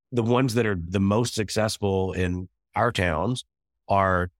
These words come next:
there's a big M S O, and then there's a, somebody who's local, knows everybody, does the right thing, buys from the local cultivator,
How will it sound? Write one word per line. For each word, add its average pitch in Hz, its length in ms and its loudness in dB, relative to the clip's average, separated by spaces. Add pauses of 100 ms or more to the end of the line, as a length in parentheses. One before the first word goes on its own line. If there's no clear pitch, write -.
(160)
there's 101 160 0
a 95 40 -2
big 123 160 2
M 131 120 4
S 131 160 0
O, 127 420 0
and 101 140 -2
then 104 100 0
there's 95 260 0
a, 90 380 0
somebody 110 380 0
who's 90 340 0
local, 104 460 2
knows 95 240 2
everybody, 92 500 0
does 101 220 0
the 104 100 0
right 92 220 0
thing, 87 300 0
buys 92 260 2
from 95 140 -2
the 90 60 0
local 90 420 0
cultivator, 87 680 -2